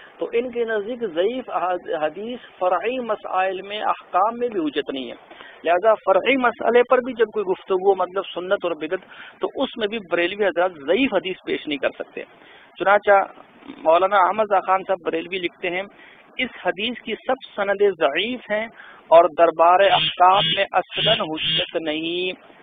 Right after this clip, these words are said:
غائبانہ نماز جنازہ، صفحہ نمبر چھیالیس، پروگریسو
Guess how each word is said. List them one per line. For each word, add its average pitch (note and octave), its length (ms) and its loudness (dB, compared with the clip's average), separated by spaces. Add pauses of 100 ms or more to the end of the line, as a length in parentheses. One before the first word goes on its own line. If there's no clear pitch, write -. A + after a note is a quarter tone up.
(280)
غائبانہ C#3+ 580 6
نماز D3+ 300 2 (120)
جنازہ، C#3 400 2 (240)
صفحہ D3 240 -6
نمبر C#3+ 300 -6 (180)
چھیالیس، C#3 480 -2 (140)
پروگریسو C#3 560 -4